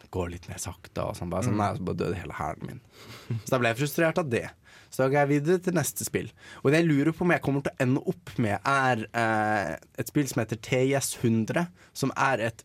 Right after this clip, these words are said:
Speaker 1: programmeringsspill.
Speaker 2: Oh.
Speaker 1: Så det som altså da kommer til å skje, er at jeg på en måte, åh, nå er jeg sliten etter å ha brukt hele dagen min på å programmere. Nå må jeg slappe av litt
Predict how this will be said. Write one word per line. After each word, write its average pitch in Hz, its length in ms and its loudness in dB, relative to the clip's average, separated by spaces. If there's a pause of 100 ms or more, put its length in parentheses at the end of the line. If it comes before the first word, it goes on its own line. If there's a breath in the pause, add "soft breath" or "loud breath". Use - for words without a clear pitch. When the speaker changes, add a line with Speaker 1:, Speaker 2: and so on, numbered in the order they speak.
(120)
Speaker 1:
programmeringsspill. 127 1120 0 (720 soft breath)
Speaker 2:
Oh. 107 240 -6
Speaker 1:
Så 233 160 0
det 156 160 4
som 156 160 2
altså 147 260 2
da 147 120 4
kommer 131 240 -2
til 131 100 0
å - 40 -4
skje, 156 200 2
er 139 180 6
at 120 140 0
jeg 120 160 2
på 120 60 0
en 117 60 0
måte, 127 200 4
åh, 143 300 2 (100)
nå 143 80 4
er 147 140 4
jeg - 80 -8
sliten 120 320 0
etter 127 120 0
å 120 60 4
ha 113 80 2
brukt 127 240 0
hele 120 220 2
dagen 117 300 4
min 104 180 -2
på 113 160 0
å - 20 -4
programmere. 113 640 2
Nå 131 180 2
må 123 140 2
jeg 107 80 -2
slappe 107 260 0
av 165 140 6
litt - 320 -6